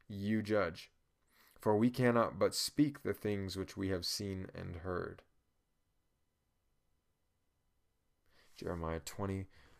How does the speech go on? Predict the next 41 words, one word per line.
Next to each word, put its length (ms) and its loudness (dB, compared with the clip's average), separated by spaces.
verse 340 -2
nine, 420 -2
goes 220 4
along 400 0
with 140 -6
that 280 -2
quite 260 0
nicely. 540 -4
And 420 -4
this 340 0
is 140 -2
what 260 0
Jeremiah 560 0
says 360 -2
of 160 -2
his 180 -4
own 240 -4
experience. 880 -6
And 100 -4
I 80 2
pray 260 0
this 220 -2
is 100 -10
what 300 -6
you 160 -6
can 180 -8
say 240 -2
as 120 -6
well. 380 -2
He 160 0
says, 360 0
"Then 300 0
I 140 2
said, 380 0
'I 160 6
will 140 4
not 260 4
make 240 2
mention 340 -2
of 140 -4
him, 280 -6